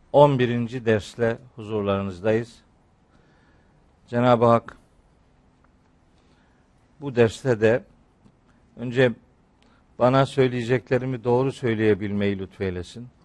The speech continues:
Sonra da size dinleyeceklerinizi doğru dinlemeyi, doğru anlamayı ve onları hayatınıza doğru tatbik etmeyi nasip ve müyesser eylesin.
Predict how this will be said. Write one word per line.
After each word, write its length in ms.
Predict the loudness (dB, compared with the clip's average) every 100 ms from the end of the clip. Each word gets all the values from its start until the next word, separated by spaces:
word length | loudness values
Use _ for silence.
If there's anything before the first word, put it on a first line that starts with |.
| _ -20 -20 -20 -20 -20 -20 _ _ _ -4
Sonra 320 | 0 0 0
da 240 | 0 -2 -4
size 440 | -18 -10 -4 -4
dinleyeceklerinizi 1000 | -4 -4 -4 -4 -6 -2 -2 -2 -6 -6
doğru 340 | 2 2 2 -2
dinlemeyi, 640 | -2 0 0 -2 -6 -6
doğru 280 | -2 0 2
anlamayı 600 | 0 0 -2 0 -2 -4 _ _ -20 _ _ _ _ _
ve 120 | -2
onları 380 | 0 2 2 2
hayatınıza 920 | 2 2 2 2 -2 -6 -2 0 0 -2 -12
doğru 300 | -4 -2 -2
tatbik 420 | -2 -4 -4 -8 -6
etmeyi 400 | -6 -6 -6 -4
nasip 420 | -4 -6 -12 -8
ve 100 | -6
müyesser 440 | -4 -4 -4 -2
eylesin. 400 | -2 -4 -10 -18